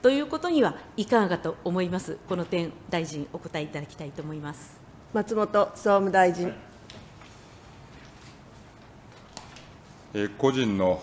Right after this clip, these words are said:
Speaker 3: 尊厳やプライバシーが尊重されなければならないことは、えー、おっしゃる通りかというふうに思います。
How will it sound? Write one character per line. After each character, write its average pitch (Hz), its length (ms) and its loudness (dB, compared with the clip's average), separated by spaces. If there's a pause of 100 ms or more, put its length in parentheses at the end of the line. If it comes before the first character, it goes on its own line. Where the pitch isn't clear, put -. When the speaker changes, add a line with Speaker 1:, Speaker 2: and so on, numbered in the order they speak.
Speaker 3:
尊 117 440 -4
厳 110 180 0
や 101 180 4
プ 104 120 -4
ラ 120 100 8
イ 117 60 6
バ 101 100 6
シ 95 140 -4
ー 85 100 -2
が 85 300 4
尊 113 240 -4
重 110 180 0
さ 107 160 2
れ 107 100 2
な 113 140 0
け - 80 -2
れ 98 60 2
ば 87 100 2
な 87 140 0
ら 101 60 2
な 98 140 2
い 92 60 0
こ 90 100 -6
と 123 140 0
は、 98 220 6 (520)
え 92 140 4
ー、 92 40 4
お 95 40 4
っ - 20 0
し - 160 2
ゃ 104 40 6
る 95 100 4
通 101 200 0
り 85 60 -2
か 87 140 -4
と - 140 -6
い 85 60 -2
う - 20 -4
ふ 73 80 -10
う 85 80 -6
に 80 100 -4
思 85 160 -2
い 80 60 -4
ま 76 100 -4
す。 - 160 -14